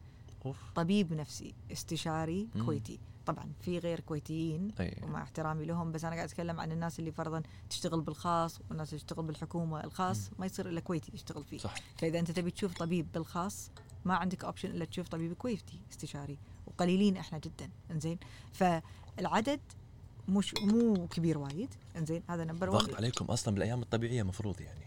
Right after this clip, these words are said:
Speaker 2: بالضبط، إنزين، وغير كذي أنت عندك أخصائيين نفسيين طبعًا، وهم يعني الحمد لله عددهم أكثر منا، ولكن الحين قامت تصير في platforms،
Speaker 1: مم.
Speaker 2: إنزين، تو يعني مجهود يعني جدًا طيب من، من الزملاء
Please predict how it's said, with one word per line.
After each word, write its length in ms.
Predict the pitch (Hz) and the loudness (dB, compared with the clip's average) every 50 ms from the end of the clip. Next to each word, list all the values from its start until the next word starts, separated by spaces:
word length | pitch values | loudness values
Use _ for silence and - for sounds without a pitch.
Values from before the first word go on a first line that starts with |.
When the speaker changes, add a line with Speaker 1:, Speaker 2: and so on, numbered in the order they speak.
| - - - | -12 -4 0
Speaker 2:
بالضبط، 540 | 185 196 170 196 254 294 - - - - - | 2 2 4 6 6 4 4 0 -6 -8 -4
إنزين، 360 | 175 170 160 180 185 208 214 - | 0 0 2 2 2 2 0 0
وغير 280 | - 185 185 240 311 320 | 0 2 4 4 4 4
كذي 320 | - 277 254 294 320 320 | 2 0 0 0 0 -2
أنت 140 | 311 311 349 | 0 4 4
عندك 220 | 359 392 349 277 | 4 4 4 0
أخصائيين 460 | - - - - 165 - 175 170 165 165 | -2 -2 -2 -2 -2 0 0 -2 -2 -2
نفسيين 300 | 160 - - 165 160 160 | -2 -2 -2 -2 0 0
طبعًا، 340 | - 156 143 147 208 262 - - - - - - - | -2 0 0 2 0 0 0 -4 -12 -16 -12 -6 0
وهم 280 | 165 175 220 226 214 | 4 6 6 8 8
يعني 200 | 196 180 175 170 | 6 6 4 2
الحمد 280 | 170 170 - 202 196 185 | 2 2 4 4 4 4
لله 120 | 175 170 | 4 2
عددهم 360 | 160 165 165 180 202 190 185 185 - - | 2 2 4 4 4 4 4 2 0 -4
أكثر 260 | 233 - - 190 160 | -4 0 0 0 0
منا، 280 | 147 147 143 170 220 - - - - - - - - - | 0 0 -2 -2 -4 -4 -6 -12 -16 -16 -16 -14 -8 -2
ولكن 340 | 185 190 220 220 - 233 208 | 2 2 4 4 4 2 2
الحين 340 | 196 196 - 285 302 277 | 2 2 0 -2 -2 -2
قامت 260 | 247 233 233 226 214 - | -2 -2 0 -2 -2 -4
تصير 280 | - - - 220 214 | -6 -6 -4 -2 -2
في 140 | 214 220 196 | 0 0 -2
platforms، 720 | - - 185 196 - - 202 220 262 294 285 - - - - - - - | 0 0 -2 -2 0 0 -2 -2 -2 -2 -6 -12 -14 -16 -16 -12 -6 -2
Speaker 1:
مم. 60 | 202 175 | 0 0
Speaker 2:
إنزين، 320 | 156 170 190 196 196 - - - - - | 2 2 2 2 0 0 -2 -8 -6 -4
تو 180 | 196 185 185 185 | -2 -2 -2 -2
يعني 220 | - - 175 175 | -4 -4 -4 -4
مجهود 400 | 175 175 165 175 175 185 175 175 | -2 -2 -2 0 0 0 0 0
يعني 160 | 180 170 170 | -2 -2 0
جدًا 300 | 165 190 180 185 190 180 | 0 0 2 2 0 0
طيب 360 | - 180 175 180 175 165 160 | 2 2 2 2 2 0 0
من، 480 | 170 165 160 156 151 156 - - - 165 | 0 0 0 -2 -2 -4 -4 -4 -4 -2
من 120 | 165 165 | 0 0
الزملاء 520 | 165 151 151 185 202 196 170 175 190 220 | 0 2 4 4 4 4 4 2 0 -2